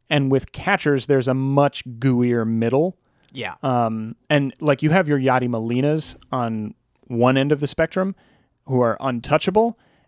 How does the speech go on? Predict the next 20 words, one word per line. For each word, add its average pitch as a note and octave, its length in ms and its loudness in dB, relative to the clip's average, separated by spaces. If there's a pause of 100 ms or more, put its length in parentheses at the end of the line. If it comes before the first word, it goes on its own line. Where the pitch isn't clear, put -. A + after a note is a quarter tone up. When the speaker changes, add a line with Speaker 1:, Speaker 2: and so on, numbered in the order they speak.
(160)
Speaker 1:
And A#2 760 0 (200)
then, B2 760 0 (280)
and, G#3 260 0
and G#3+ 140 2
your A#3+ 100 4
Matt A3 200 2
Wieters, B2+ 340 -4
too. A2+ 220 -10
I'm, B2 260 -8
I'm, C3+ 440 -2
I'm D3 140 0
willing B2 240 2
to B2+ 100 -8
put - 240 -4
Matt A2+ 160 -4
Wieters G#2 360 -4
in A#2 100 0
the A2 120 -2
Yadi A2 240 0
Molina G#2 540 -6